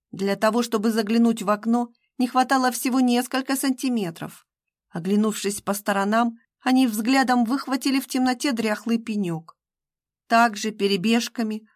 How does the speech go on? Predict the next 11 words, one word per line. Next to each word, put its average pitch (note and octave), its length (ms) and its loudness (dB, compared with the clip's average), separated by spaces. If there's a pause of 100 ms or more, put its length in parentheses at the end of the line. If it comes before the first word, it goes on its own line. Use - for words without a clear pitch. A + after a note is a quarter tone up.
словно C4 500 2
они B3+ 200 2
самые A#3 460 2
настоящие G#3 760 0
спецназовцы, G#3+ 1000 -4 (340)
Даня G#3 460 2
и G3 160 -8
Баа F#3 380 -2 (260)
добрались A3+ 540 2
до F3 140 -4
пенька F#3+ 580 -4